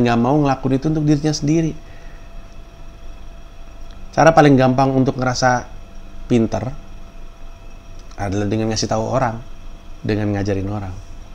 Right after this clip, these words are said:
Itu paling gampang tuh. Karena ketika kita ngas-, kita ngasih tahu orang,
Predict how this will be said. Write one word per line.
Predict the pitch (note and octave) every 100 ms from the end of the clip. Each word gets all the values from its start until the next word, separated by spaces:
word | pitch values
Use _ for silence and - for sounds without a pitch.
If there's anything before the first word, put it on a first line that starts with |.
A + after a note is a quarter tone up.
| - - - - - - - - - - - - - - - - - -
Itu | -
paling | B2+ A#2
gampang | A#2 B2+ A2+ G#2
tuh. | F#2 F#2+ - - -
Karena | - G#2+
ketika | A2 G#2 G#2
kita | G#2 G#2
ngas-, | - -
kita | - A2
ngasih | G#2+ G2+
tahu | G2+ F#2
orang, | G2